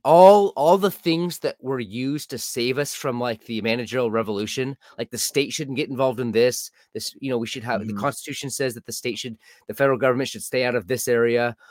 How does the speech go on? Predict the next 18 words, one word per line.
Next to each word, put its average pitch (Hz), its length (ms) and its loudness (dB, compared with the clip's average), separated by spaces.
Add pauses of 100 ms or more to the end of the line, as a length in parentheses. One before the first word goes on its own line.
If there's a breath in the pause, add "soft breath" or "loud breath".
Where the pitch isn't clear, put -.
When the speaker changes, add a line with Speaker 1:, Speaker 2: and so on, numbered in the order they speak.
(220 soft breath)
Speaker 1:
All 165 260 8
these 180 480 -2
things 117 640 0 (480)
are 120 140 -2
so 156 460 2
core 156 500 4
to - 300 -8
our, 113 460 -2 (160)
the - 140 -4
earlier 151 340 2
fights 123 460 -4
against 120 300 -8
communism 139 640 -6 (360 soft breath)
that 98 140 -8
we 139 120 -2
weren't 147 240 -2
ready 143 240 0
for 117 640 0